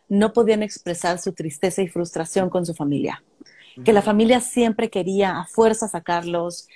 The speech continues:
Speaker 1: y a fuerza que estuvieran bien y a fuerza llevarlos y decirles, "Tú puedes, adelante, no te dejes vencer por esto", ¿no?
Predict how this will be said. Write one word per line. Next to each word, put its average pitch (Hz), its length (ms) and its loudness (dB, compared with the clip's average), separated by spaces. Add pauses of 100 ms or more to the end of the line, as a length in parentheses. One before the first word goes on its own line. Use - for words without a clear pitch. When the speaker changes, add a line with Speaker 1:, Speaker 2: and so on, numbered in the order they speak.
(160)
Speaker 1:
y 190 100 2
a 185 60 2
fuerza 220 320 2
que 220 80 -4
estuvieran 175 440 -6
bien 170 480 -6 (260)
y - 80 0
a 190 60 2
fuerza 226 340 2
llevarlos 180 580 0
y 190 40 -6
decirles, 190 360 -8
"Tú 240 140 -6
puedes, 214 580 0
adelante, 196 600 -4
no 202 100 -8
te 220 120 -10
dejes 208 200 -12
vencer 185 320 -8
por 196 140 -2
esto", - 420 -8 (220)
¿no? 233 340 -4